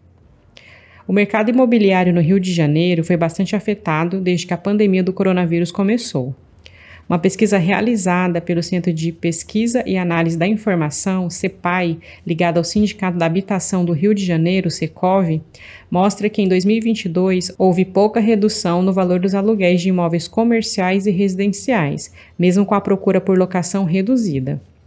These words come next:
No acumulado dos doze meses do ano passado,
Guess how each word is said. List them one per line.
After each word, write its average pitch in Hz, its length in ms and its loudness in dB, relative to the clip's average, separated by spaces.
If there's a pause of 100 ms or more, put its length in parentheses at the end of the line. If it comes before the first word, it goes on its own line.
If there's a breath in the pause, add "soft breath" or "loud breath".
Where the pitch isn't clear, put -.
(160)
No 190 100 2
acumulado 196 600 2
dos 185 180 0
doze 220 300 4
meses 185 300 2
do 170 60 0
ano 160 120 2
passado, 170 760 -2